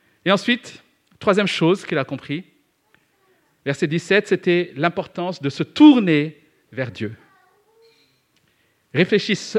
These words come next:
se-, réfléchir seul peut aider, mais bien souvent nous laisse sans force et sans moyens. Le psalmiste s'est tourné vers Dieu.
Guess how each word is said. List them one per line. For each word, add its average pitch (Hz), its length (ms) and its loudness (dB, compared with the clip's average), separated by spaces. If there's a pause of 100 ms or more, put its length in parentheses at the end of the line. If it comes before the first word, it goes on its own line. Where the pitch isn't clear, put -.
se-, - 300 -4
réfléchir 180 460 -2
seul 185 520 -2 (680)
peut 185 220 0
aider, 147 460 -4 (380)
mais 135 80 -2
bien 160 160 -2
souvent 143 380 -6 (280)
nous 135 100 -4
laisse - 500 -4
sans - 560 -12
force - 380 -6
et 135 60 -8
sans 151 180 -10
moyens. 117 340 -10 (1080)
Le 151 80 -2
psalmiste 196 720 -4 (380)
s'est - 160 -4
tourné 165 640 -2
vers 127 180 -4
Dieu. 110 300 -10